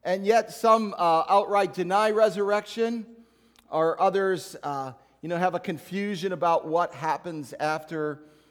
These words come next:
a Christian, especially after a Christian dies. Um, but the apostles make it very clear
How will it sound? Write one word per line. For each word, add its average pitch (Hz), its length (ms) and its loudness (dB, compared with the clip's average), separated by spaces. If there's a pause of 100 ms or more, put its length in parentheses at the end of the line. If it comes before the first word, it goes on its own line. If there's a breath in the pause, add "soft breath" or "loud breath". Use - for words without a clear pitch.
(140 loud breath)
a 127 120 -4
Christian, 175 520 -8
especially 156 520 -6
after 139 220 -6
a 127 40 -10
Christian 147 560 -14
dies. 147 580 -8 (1040)
Um, 156 360 -2 (680)
but 220 220 -4
the 208 80 -2
apostles 262 640 -4
make 220 280 -4
it 190 160 -2
very 190 340 -4
clear 151 840 -6